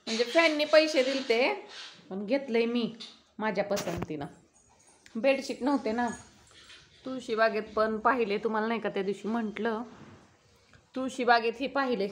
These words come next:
पण मला काय आवडले नाही तुळशीबागेत. तुळशीबागेत कसं होतं माहिती आहे का, हे बसायचं आहे ना माझं. तुळशीबागेत जी bedsheet होती ना, ते अशी इथं नाही का,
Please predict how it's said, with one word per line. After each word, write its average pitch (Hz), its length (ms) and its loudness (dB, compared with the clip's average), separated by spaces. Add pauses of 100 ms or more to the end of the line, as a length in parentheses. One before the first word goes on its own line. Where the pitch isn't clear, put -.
(380)
पण 196 80 -6
मला 208 260 -2
काय 202 140 2
आवडले 190 380 2
नाही 160 220 -4
तुळशीबागेत. 170 580 -2 (1300)
तुळशीबागेत 269 640 6
कसं 269 180 6
होतं 277 180 4
माहिती 254 240 4
आहे - 80 2
का, 190 60 4
हे 233 120 2
बसायचं 233 460 4
आहे 220 80 2
ना 226 100 0
माझं. 202 300 2 (1800)
तुळशीबागेत 247 1080 4
जी 214 140 0
bedsheet 262 520 6
होती 302 360 4
ना, 254 200 6 (1120)
ते 233 160 4
अशी 233 300 4
इथं 220 200 0
नाही 220 120 0
का, 165 140 0